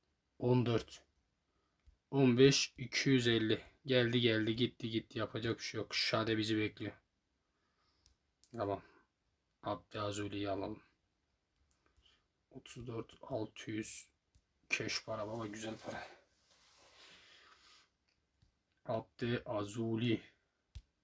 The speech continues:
Güzel. Güzel, güzel, güzel, güzel.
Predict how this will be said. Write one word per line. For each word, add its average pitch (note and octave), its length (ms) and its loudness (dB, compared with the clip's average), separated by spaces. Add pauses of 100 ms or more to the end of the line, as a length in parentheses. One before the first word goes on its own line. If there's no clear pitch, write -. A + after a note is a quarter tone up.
(1800)
Güzel. A2+ 400 2 (2000)
Güzel, A2+ 280 -8
güzel, A2 280 -6
güzel, A2 260 -6
güzel. A2+ 240 -8